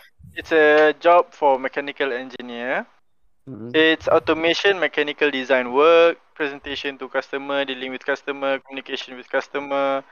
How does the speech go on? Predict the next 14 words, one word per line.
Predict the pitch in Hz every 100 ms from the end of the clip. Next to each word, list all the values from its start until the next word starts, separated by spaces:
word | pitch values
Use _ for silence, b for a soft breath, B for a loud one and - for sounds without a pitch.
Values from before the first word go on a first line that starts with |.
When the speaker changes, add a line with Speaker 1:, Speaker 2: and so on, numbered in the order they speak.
| _ _ _ _ _ _ _ _ _
Speaker 1:
This | 170 -
one, | 247 269 -
it | 139 156 160 160 160
also | 151 175 - 190 185 185 180
qualifications | - 156 156 160 160 - 165 156
is | 147
professional | 147 151 143 156 147
certificate, | 147 135 147 151 - 156 -
diploma, | 143 - 143 147 147 147 147 156 _ _ _ _
apa | _ 135
semua | - 143 143
tu | 135 156
lah. | 170 127
So, | 120 156 143